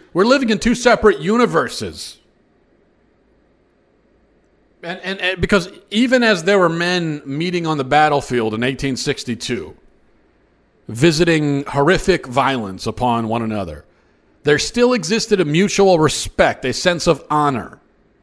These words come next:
I'm not trying to romanticize it. I realize that there was hatred, certainly. And the bloodshed during the Civil War, we can't even conceive of it. We, we, we've never seen that kind of bloodshed.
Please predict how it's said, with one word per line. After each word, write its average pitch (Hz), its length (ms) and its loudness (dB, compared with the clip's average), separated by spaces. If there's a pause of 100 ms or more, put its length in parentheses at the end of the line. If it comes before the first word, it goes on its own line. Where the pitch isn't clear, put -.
(420)
I'm 185 140 4
not 220 160 6
trying 196 340 2
to 180 80 -2
romanticize 170 880 2
it. 82 100 -14 (1080)
I 139 80 2
realize 170 560 6
that 147 200 2
there 160 140 6
was 151 380 4
hatred, 127 600 -2 (580)
certainly. 175 580 -4 (880)
And 147 140 2
the 143 60 4
bloodshed 165 560 4
during 165 220 4
the 147 60 0
Civil 160 280 2
War, 170 200 6
we 151 100 0
can't 170 200 -2
even 160 200 0
conceive 180 560 -4
of 110 100 0
it. 110 60 -4
We, 135 160 0
we, 143 180 2
we've 151 360 0
never 165 300 2
seen 175 520 -2
that 107 180 -2
kind 120 220 -4
of 107 100 -8
bloodshed. 92 540 -6